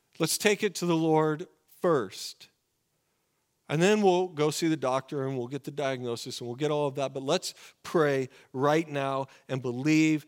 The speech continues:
for God to move and work and do a mir-, miracle in your life." Acts chapter one, verse fourteen,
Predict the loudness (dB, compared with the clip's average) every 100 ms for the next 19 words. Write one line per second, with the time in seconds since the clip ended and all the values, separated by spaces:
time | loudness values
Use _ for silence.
0 | _ _ -6 0 2 2 2 -4 -2 2
1 | 2 0 -6 -6 -2 0 -2 -4 -8 -2
2 | 0 0 -2 -2 -4 -4 -2 0 -2 -4
3 | -4 -4 -4 -4 -4 -6 -14 -20 _ _
4 | _ _ _ _ _ 0 2 2 2 2
5 | 2 2 2 0 -2 -2 -2 -2 -2